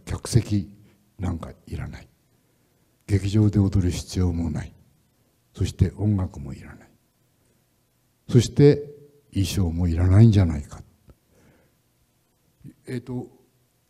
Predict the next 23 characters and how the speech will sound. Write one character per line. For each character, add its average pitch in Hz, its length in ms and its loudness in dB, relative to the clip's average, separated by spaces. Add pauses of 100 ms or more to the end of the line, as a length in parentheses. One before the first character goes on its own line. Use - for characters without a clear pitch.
踊 143 280 4
り 139 60 2
の 143 100 6
世 139 140 -2
界 117 220 -2
も 101 100 0
他 101 260 0
の 117 300 2
芸 107 220 0
術 101 300 -8
と、 101 440 -6
あ 98 80 -8
の、 95 340 -6
似 101 160 -4
た、 107 160 -4
似 104 460 -6
た 98 140 -2
よ 104 160 0
う 104 40 -2
な、 85 220 -4 (500)
あ 80 80 -10
の、 82 320 -4
お-、 123 380 0